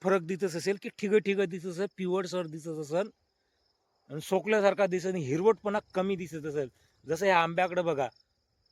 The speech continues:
बघा, आणि वरतं माथ्यावर जास्त आहे, कारण की माथ्यावरची वल सगळ्यात कमी झाली. तर आपला हा येन कदा, अशीच एक शेतकऱ्यांनी कमेंट केली. तर बघा,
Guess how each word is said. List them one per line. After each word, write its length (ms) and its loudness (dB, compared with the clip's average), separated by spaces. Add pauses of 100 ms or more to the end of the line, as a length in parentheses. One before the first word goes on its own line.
(800)
बघा, 180 -2 (1040)
आणि 200 -4
वरतं 300 4
माथ्यावर 380 4
जास्त 340 2
आहे, 80 4
कारण 220 -2
की 60 -4
माथ्यावरची 480 0
वल 180 -2 (180)
सगळ्यात 340 -4
कमी 200 -2
झाली. 220 -4 (640)
तर 40 0
आपला 300 8
हा 60 12
येन 420 10
कदा, 360 4
अशीच 280 -2 (560)
एक 180 -4
शेतकऱ्यांनी 540 0
कमेंट 320 4
केली. 200 -2 (800)
तर 40 -12
बघा, 320 6